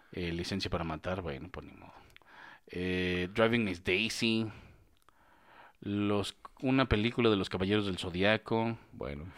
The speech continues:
Speaker 1: Está el título en japonés, entonces no sé cuál es esta.
Speaker 2: Pronúncialo mal.
Speaker 1: Pues dice
Speaker 2: Pronuncia-, pronuncia
Speaker 1: Saishu
Speaker 2: mal.
Speaker 1: Seisen no Senshi
Speaker 2: Está
Speaker 1: Tachi.
Speaker 2: súper mal pronunciado.
Speaker 1: Seguro. De, eh, Dragon Ball Z. Película,
Speaker 2: Ya,
Speaker 1: bueno,
Speaker 2: basta.
Speaker 1: Dragon Ball Z arranca.
Speaker 2: Ya para.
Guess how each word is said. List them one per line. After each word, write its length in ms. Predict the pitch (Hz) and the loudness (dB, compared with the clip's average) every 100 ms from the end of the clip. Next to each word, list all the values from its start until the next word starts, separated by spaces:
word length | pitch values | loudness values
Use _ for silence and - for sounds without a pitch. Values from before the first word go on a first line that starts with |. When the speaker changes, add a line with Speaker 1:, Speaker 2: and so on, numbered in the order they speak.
| - - - | -10 -6 -4
Speaker 1:
Está 260 | 92 - | -4 2
el 100 | 110 | 2
título 280 | 107 101 98 | 2 0 0
en 60 | 92 | -2
japonés, 440 | 98 92 98 98 | -2 -2 0 -2
entonces 240 | 101 98 95 | -2 -2 -2
no 120 | 95 | -2
sé 340 | 98 95 92 | 0 0 0
cuál 220 | - 92 90 | -2 -2 0
es 120 | 101 | 0
esta. 320 | 101 - 107 | 0 2 4
Speaker 2:
Pronúncialo 440 | 123 160 185 170 113 | 4 4 8 8 8
mal. 240 | 107 92 | 4 0
Speaker 1:
Pues 160 | 104 110 | 2 2
dice 180 | 139 | 4
Speaker 2:
Pronuncia-, 120 | 104 - | 4 6
pronuncia 240 | 220 - 269 | 8 10 10
Speaker 1:
Saishu 120 | - | 6
Speaker 2:
mal. 80 | - | 6
Speaker 1:
Seisen 480 | 131 120 127 120 | 4 4 2 4
no 120 | 110 104 | 4 2
Senshi 380 | - 120 - | 2 0 0
Speaker 2:
Está 120 | 120 113 | 0 2
Speaker 1:
Tachi. 280 | - - | 2 6
Speaker 2:
súper 340 | 220 - 143 110 | 6 8 6 4
mal 180 | 113 110 | 0 -2
pronunciado. 360 | 104 98 85 | -2 -2 -4
Speaker 1:
Seguro. 340 | 85 98 92 - - - - | 0 2 2 -2 -12 -12 -4
De, 600 | 98 95 98 98 95 92 95 73 67 76 85 143 - - - - - - | 2 4 6 8 6 4 2 -4 -6 -6 -8 -8 -10 -16 -14 -14 -16 -6
eh, 960 | 95 95 95 - 65 - - - - - - _ - - _ | -2 -2 -2 -6 -10 -12 -16 -16 -16 -18 -20 _ -20 -20 _
Dragon 440 | 104 113 104 101 | -18 -2 0 2
Ball 160 | 95 95 | 0 0
Z. 340 | - - 135 - - - _ _ _ _ _ _ _ | -2 -2 -4 -6 -16 -20 _ _ _ _ _ _ _
Película, 400 | 87 85 - 101 | -8 -8 -8 -8
Speaker 2:
Ya, 60 | 104 | 2
Speaker 1:
bueno, 220 | 127 120 | 6 8
Speaker 2:
basta. 140 | 123 95 | 6 2
Speaker 1:
Dragon 120 | 92 | -2
Ball 100 | 92 | -4
Z 260 | 104 104 | -4 -4
arranca. 380 | - 90 107 117 | -4 -4 -4 0
Speaker 2:
Ya 80 | 131 | 4
para. 300 | - 95 | 4 2